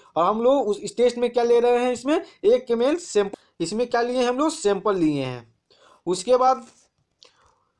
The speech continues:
उसके बाद हम टू एम एल डाइल्यूट एच सी एल नेशनल सिलेंडर में मतलब ऐड कर देंगे। उसके बाद हम लोग फ़ोर्टी फ़ाइव एम एल डिस्टिल वाटर को मेंटेन कर लेंगे। मेंटेन करने के बाद उसमें हम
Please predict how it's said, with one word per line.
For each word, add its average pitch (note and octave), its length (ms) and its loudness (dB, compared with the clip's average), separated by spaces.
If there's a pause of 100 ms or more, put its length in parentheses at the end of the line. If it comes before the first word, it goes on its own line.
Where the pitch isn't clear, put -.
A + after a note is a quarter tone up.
(100)
उसके F#3 220 -6
बाद A#3+ 160 2
हम A#3+ 140 -2 (160)
टू B3 160 -4
एम A3+ 240 0
एल A#3 200 -2
डाइल्यूट A3 560 0 (640)
एच G3 140 0
सी A3 240 -6
एल B3+ 240 2
नेशनल G#3 340 -2
सिलेंडर A3 400 -2
में A#3 120 0
मतलब A3+ 260 -2
ऐड G3 220 0
कर A3+ 140 0
देंगे। B3 380 0 (280)
उसके F#3+ 280 0
बाद A#3 180 2
हम A3+ 140 -2
लोग A#3+ 160 0
फ़ोर्टी G3 320 -4
फ़ाइव A3+ 420 0
एम A3 160 0
एल C#4+ 200 2 (220)
डिस्टिल G3+ 300 -6 (380)
वाटर G3 300 0
को A#3+ 120 -2
मेंटेन G#3+ 440 0
कर A3+ 140 0
लेंगे। A#3+ 420 0 (1500)
मेंटेन G#3 380 0
करने A#3 240 0
के A#3+ 40 2
बाद A#3+ 140 2
उसमें A#3 240 -2
हम A#3 80 -2